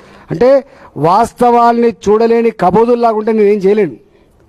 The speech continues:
వట్టిగా విరుచుకపడి మాట్లాడడం కాదు, విరుచుకపడి మాట్లాడు, దాడి చేసుడు, పైసలు ఇచ్చి ప్రలోభపెట్టుడు, నీకు పదవి ఇస్తా అని చెప్పి ప్రలోభపెట్టుడు, నువ్వు ఆపుతావా? ఎంతమందికి పదవులు ఇస్తావు?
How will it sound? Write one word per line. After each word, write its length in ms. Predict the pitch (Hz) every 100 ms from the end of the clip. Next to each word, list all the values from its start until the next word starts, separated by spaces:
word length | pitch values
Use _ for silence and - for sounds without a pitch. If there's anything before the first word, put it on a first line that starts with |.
| _ _ _ _ 135
వట్టిగా 280 | 151 233
విరుచుకపడి 520 | 226 202 - 226 233 226
మాట్లాడడం 480 | 190 196 226 233
కాదు, 320 | 202 196 185 123 _ _ _ _ _ _ _ _ -
విరుచుకపడి 400 | 131 156 202 226
మాట్లాడు, 680 | 202 202 208 226 214 208 202 - _ _ _ _ -
దాడి 300 | 131 180 214
చేసుడు, 500 | 208 214 208 208 202 - _ _ _ _ _ _ - 170
పైసలు 240 | 196 220
ఇచ్చి 140 | 220
ప్రలోభపెట్టుడు, 840 | 220 185 214 214 220 208 202 196 - _ _ _ _ -
నీకు 120 | 196
పదవి 300 | 180 165 214
ఇస్తా 180 | 226 220
అని 100 | 214 208
చెప్పి 140 | 175
ప్రలోభపెట్టుడు, 480 | 190 214 202 185 196 196 - _ _ -
నువ్వు 100 | 165 185
ఆపుతావా? 320 | 170 151 185
ఎంతమందికి 420 | 175 202 214 208
పదవులు 180 | 220 226
ఇస్తావు? 240 | 226 240